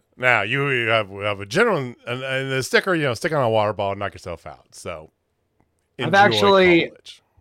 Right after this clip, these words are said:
Speaker 2: I've got one of those big dispensers where you put the big blue jugs in it, and we have,
Speaker 1: Oh.
Speaker 2: like, eighty
Speaker 1: Yep.
Speaker 2: stickers. Like, every time we get a sticker, we just put another one on the dispenser. So it's going
Speaker 1: Mm-hmm.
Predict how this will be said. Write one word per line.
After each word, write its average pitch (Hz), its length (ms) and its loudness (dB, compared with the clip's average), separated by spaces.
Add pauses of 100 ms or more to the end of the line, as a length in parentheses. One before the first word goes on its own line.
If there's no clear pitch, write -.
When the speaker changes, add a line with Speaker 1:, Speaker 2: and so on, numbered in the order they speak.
(120)
Speaker 2:
I've 143 160 0
got 185 260 6
one 190 160 6
of 180 80 4
those 170 300 8
big 143 500 2
dispensers 131 720 2
where 123 80 0
you 123 80 0
put 156 180 2
the 135 80 -6
big 139 180 2
blue 135 180 2
jugs 127 400 2
in 117 160 2
it, 95 280 -2
and 120 160 -2
we 139 200 2
have, 156 220 4
Speaker 1:
Oh. 466 40 2
Speaker 2:
like, 127 400 2 (640)
eighty 160 240 2
Speaker 1:
Yep. 139 80 0
Speaker 2:
stickers. 151 440 2
Like, 139 140 2
every 175 160 4
time 180 200 4
we 165 60 4
get 156 120 4
a 135 40 4
sticker, 143 400 2
we 120 80 4
just 117 140 -2
put 143 140 2
another 135 200 4
one 135 120 4
on 127 100 2
the 113 80 -4
dispenser. 113 480 -2
So 135 160 0
it's 139 140 0
going 147 440 4
Speaker 1:
Mm-hmm. 113 180 -12